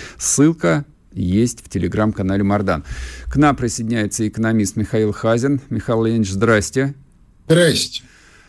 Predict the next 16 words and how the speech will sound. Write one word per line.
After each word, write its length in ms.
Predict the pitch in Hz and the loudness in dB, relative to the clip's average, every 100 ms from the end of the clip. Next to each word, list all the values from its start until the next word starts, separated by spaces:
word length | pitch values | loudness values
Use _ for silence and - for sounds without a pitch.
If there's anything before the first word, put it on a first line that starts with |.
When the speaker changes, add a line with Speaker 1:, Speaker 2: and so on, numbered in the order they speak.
| _ - | _ -6
Speaker 1:
Расскажите, 840 | 117 117 - 185 185 - 151 123 | -4 -2 0 -2 -2 -2 -2 -2
а, 280 | - 113 110 | -4 -2 -2
когда 340 | - 117 120 117 | -2 -2 0 0
наступит, 540 | 107 - 104 104 90 - | -2 -4 -4 -6 -6 -4
а, 180 | 98 95 | -4 -2
конец 340 | 110 107 101 | 0 0 0
Запада 400 | 98 104 107 95 98 | 0 0 0 -2 0
или 180 | 98 | 2
нет? 300 | 104 104 82 - | 2 2 0 -4
Вот 240 | 98 104 98 | -4 -2 2
я 200 | 120 151 | 2 2
ожидаю 400 | 139 139 151 147 | 0 0 0 0
со 120 | 143 | 0
дня 180 | 127 139 | 0 2
на 180 | 131 104 | 2 2
день. 280 | 90 87 | 0 -4